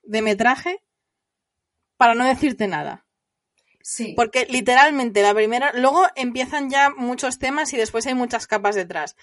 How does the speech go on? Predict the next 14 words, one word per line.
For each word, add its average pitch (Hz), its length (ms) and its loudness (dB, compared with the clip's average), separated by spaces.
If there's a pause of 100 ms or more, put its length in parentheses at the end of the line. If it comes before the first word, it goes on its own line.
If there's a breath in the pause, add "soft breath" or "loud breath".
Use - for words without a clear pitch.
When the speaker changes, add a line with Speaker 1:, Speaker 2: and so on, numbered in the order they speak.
(340 loud breath)
Speaker 1:
Pero 233 160 2
los 220 140 2
primeros 262 420 -4
cincuenta 269 500 -2
minutos 214 380 -2
de 226 60 -4
la 214 120 0
película 311 600 -4 (520)
es 233 380 -2
literalmente 240 960 -2
no 247 200 -2
contarte 240 440 0
nada. 180 260 0
Simplemente 226 800 -6